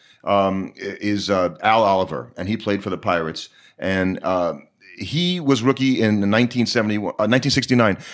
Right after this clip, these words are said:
He did not win the Rookie of the Year. His line was two eighty-five, seventeen homers, seventy R B Is for a eighty-five win, uh, or eighty-four win Pirate team. Um, no, the Rookie of the Year that year went, 'cause it seems to go all the time, to Dodgers. They've won eighteen of 'em.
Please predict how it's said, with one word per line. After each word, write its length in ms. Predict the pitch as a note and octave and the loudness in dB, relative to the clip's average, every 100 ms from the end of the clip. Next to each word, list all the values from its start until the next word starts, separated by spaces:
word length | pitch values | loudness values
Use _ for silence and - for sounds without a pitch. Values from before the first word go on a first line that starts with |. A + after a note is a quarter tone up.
| - - | -18 -8
He 120 | G2+ | -4
did 200 | C#3+ D#3 | 0 2
not 220 | C#3 E3 | 4 2
win 140 | D#3+ D#3 | 2 0
the 80 | C#3 | -2
Rookie 220 | C#3 C3+ | -4 -6
of 60 | |
the 60 | B2+ | -4
Year. 260 | A2+ G2+ G2+ | -4 -4 -4
His 240 | B2+ A2 | -6 -6
line 420 | G#2+ C#3+ D3 C#3+ | -4 -2 0 0
was 340 | A2+ A2 G#2+ G2+ | 2 4 2 0
two 180 | E3+ D#3 | 0 2
eighty-five, 520 | D3+ A#2 A#2+ A#2+ B2 | 2 2 4 4 4
seventeen 420 | C3+ C3+ C3+ C3+ | 0 0 0 0
homers, 380 | A2+ A2+ A2+ - | 0 0 0 0
seventy 320 | B2+ C3+ B2+ | 0 4 4
R 140 | B2 | 4
B 120 | A#2+ A2+ | 4 4
Is 240 | G#2 G#2+ | 4 2
for 240 | - G2+ | 0 2
a 240 | F2+ F#2+ F#2+ - - G#2 | 4 2 0 -6 -4 0
eighty-five 560 | B2+ C#3+ A#2+ A2+ A#2 | 2 2 2 2 2
win, 420 | G2+ A2 A2 A2+ F2 | 0 0 2 0 0
uh, 220 | F#2 F2+ | 2 2
or 140 | E2+ | 2
eighty-four 400 | G#2 A#2 - A#2+ | 0 -2 0 0
win 180 | A2 G#2+ | 0 0
Pirate 360 | G#2 G#2+ G2 F2+ | 0 2 2 0
team. 320 | F#2+ E2+ G2 _ _ - - | -2 -2 -6 _ _ -18 -8
Um, 220 | G2 G2+ | -6 -2
no, 140 | C3 A#2 | 0 0
the 80 | |
Rookie 180 | A2+ F#3+ | 0 0
of 60 | G#3 | 0
the 80 | E3 | 2
Year 140 | D3+ | 2
that 200 | A2+ A#2 | 4 4
year 260 | A#2 G#2 G#2+ | 4 4 4
went, 420 | F#2+ G2+ G#2 - | 2 0 0 -6
'cause 140 | F#2+ D#2 | -8 -8
it 120 | - | -8
seems 260 | G#2+ G#2 | -4 -4
to 100 | F2+ | -4
go 120 | E2 E2+ | -4 -2
all 140 | F2+ | -2
the 60 | D#2+ | -2
time, 240 | G2 G2 | -2 0
to 100 | D#2+ | -2
Dodgers. 540 | - G2+ F#2+ D#2+ E2+ | -4 -2 0 -2 -4
They've 120 | F2 D#2+ | -4 -2
won 160 | E2+ | -2
eighteen 320 | E2 F#2 A2+ | -2 -2 -2
of 80 | G2+ | 0
'em. 180 | F2 | -2